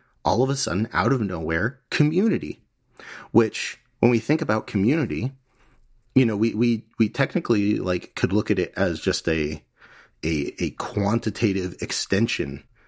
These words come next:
of what we talked about last time of, of just connecting with people. Um, but the actual experience of community, like, it,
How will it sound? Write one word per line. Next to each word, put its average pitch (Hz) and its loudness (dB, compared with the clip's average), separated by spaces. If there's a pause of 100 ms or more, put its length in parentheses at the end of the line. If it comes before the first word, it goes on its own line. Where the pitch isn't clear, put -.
(260)
of 92 0
what 107 4
we 98 0
talked 87 -2
about 80 0
last 85 -4
time - -4
of, - -4 (300)
of 85 0
just 80 -2
connecting 95 0
with 85 -6
people. - -2 (440)
Um, 80 -2 (1300)
but - 0 (540)
the 104 4
actual 135 2
experience 143 2
of 98 -2
community, 85 0
like, 117 0
it, 120 2